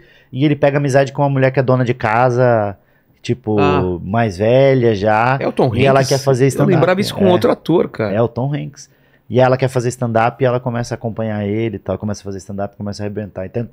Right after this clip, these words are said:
Speaker 1: um
Speaker 2: Lembro
Speaker 1: pouquinho
Speaker 2: disso.
Speaker 1: de Palco das Ilusões também. Ah, eu quero escrever. Na verdade, minha ideia é escrever um por ano, assim. Eu quero,
Speaker 2: É, mas
Speaker 1: quero
Speaker 2: é uma
Speaker 1: me
Speaker 2: boa,
Speaker 1: dedicar
Speaker 2: uma
Speaker 1: a
Speaker 2: boa
Speaker 1: isso.
Speaker 2: meta.
Speaker 1: Uma boa meta,
Speaker 2: Você consegue
Speaker 1: é um bom
Speaker 2: na estrada escrever alguma coisa ou não? É impossível.
Speaker 1: Consigo. Esse... Agora
Speaker 2: Porque é muito tempo no hotel, né?
Speaker 1: Fica no hotel, fica em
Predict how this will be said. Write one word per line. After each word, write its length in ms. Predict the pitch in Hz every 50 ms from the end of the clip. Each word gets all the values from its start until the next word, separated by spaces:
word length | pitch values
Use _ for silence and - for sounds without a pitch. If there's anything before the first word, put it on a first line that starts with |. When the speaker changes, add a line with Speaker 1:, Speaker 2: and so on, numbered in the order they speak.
| -
Speaker 1:
um 60 | 113 110
Speaker 2:
Lembro 180 | 113 120 120
Speaker 1:
pouquinho 280 | 117 127 95 104 131 131
Speaker 2:
disso. 100 | 113 113
Speaker 1:
de 100 | 107 120
Palco 280 | - 117 113 104 - 110
das 160 | 107 107 104
Ilusões 340 | 104 104 98 90 101 98 -
também. 220 | - 92 90 80 - - - - - - - -
Ah, 80 | - -
eu 40 | 147
quero 140 | - 175 175
escrever. 340 | 175 - 196 190 160 135 - - - - _ -
Na 40 | 180
verdade, 300 | 185 196 185 196 175 196
minha 140 | 185 185 170
ideia 220 | 147 127 143 151
é 20 |
escrever 320 | 160 156 - 160 160 147 160
um 100 | 165 165
por 180 | - 180 180 156
ano, 220 | 135 117 104 92
assim. 140 | 87 - 92
Eu 60 | 85
quero, 320 | - 101 104 104 95 90 - -
Speaker 2:
É, 160 | - 110 113
mas 120 | 107 104 104
Speaker 1:
quero 120 | 131 117
Speaker 2:
é 40 | 113
uma 80 | 131 135
Speaker 1:
me 80 | 135
Speaker 2:
boa, 120 | 135 143 147
Speaker 1:
dedicar 240 | 151 143 120 120
Speaker 2:
uma 100 | 120 131
Speaker 1:
a 60 | - -
Speaker 2:
boa 140 | 139 147
Speaker 1:
isso. 60 | 143 123
Speaker 2:
meta. 240 | 113 110 104 - - _ _
Speaker 1:
Uma 120 | - 165 170
boa 160 | 175 208 208
meta, 180 | 190 202 208
Speaker 2:
Você 60 | 214 208
consegue 400 | 180 156 190 190 - 175 170 175
Speaker 1:
é 60 | 180 185
um 140 | 175 165 151
bom 60 | 147
Speaker 2:
na 100 | 120 117
estrada 320 | 107 - - 120 143 165
escrever 280 | 131 - - 117 104 107
alguma 160 | 101 101 98 -
coisa 240 | - 160 175 156
ou 60 | 139 117
não? 180 | 107 101 92 98 107
É 40 | 101
impossível. 480 | - - - - - 107 95 92 90 - _ _ _ _
Speaker 1:
Consigo. 540 | - 175 185 160 - - - 170 156 135 151
Esse... 300 | 160 139 - - - _ -
Agora 580 | - 123 131 131 120 127 151 170 180 180 175 143 - _ _ _ _ _ - -
Speaker 2:
Porque 140 | - 208
é 20 | 190
muito 240 | 185 220 214 - _
tempo 320 | - 160 208 208 - 160
no 80 | 131 123
hotel, 400 | 110 - - - 113 110 107 104 104
né? 160 | 110 120 110 _ _ _ _ -
Speaker 1:
Fica 180 | - 123 - 135
no 100 | 123 117
hotel, 440 | 98 - - 95 98 107 110 107 95
fica 260 | - - 101 - 104
em 200 | 104 92 80